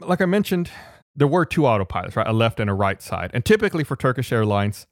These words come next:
the crew should engage both autopilots for an I L S approach. Uh, in order to prepare the automatic flight system ready for use for an I L S approach, the first officer wanted to engage the left autopilot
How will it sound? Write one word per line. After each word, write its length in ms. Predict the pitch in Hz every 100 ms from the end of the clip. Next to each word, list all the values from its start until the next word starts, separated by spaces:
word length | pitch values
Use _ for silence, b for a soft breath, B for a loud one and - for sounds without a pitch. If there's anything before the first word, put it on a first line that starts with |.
| _ _ _
the 80 | 127
crew 260 | - 170 170
should 280 | - 180
engage 400 | 156 139 127 -
both 260 | 113 117 117
autopilots 720 | 120 131 120 - 98 95 -
for 160 | - 110
an 80 | 104
I 120 | 107
L 120 | 110
S 140 | 135
approach. 480 | - - - - - _ _ -
Uh, 40 |
in 140 | 104 113
order 160 | 156 139
to 20 |
prepare 320 | 131 - 131
the 80 | 123
automatic 400 | 113 113 107 -
flight 240 | - 113
system 400 | - 113 - 110 b b b b
ready 280 | 104 127 131
for 160 | 127 123
use 200 | 135 131
for 140 | 120
an 80 | 110
I 80 | 104
L 100 | 110
S 140 | 113
approach, 360 | 110 101 98 -
the 60 |
first 240 | - 127 -
officer 280 | 110 - 107
wanted 260 | 104 101
to 100 | -
engage 380 | 104 104 107 -
the 140 | 107
left 280 | 101 143 175
autopilot 560 | 113 107 98 98 98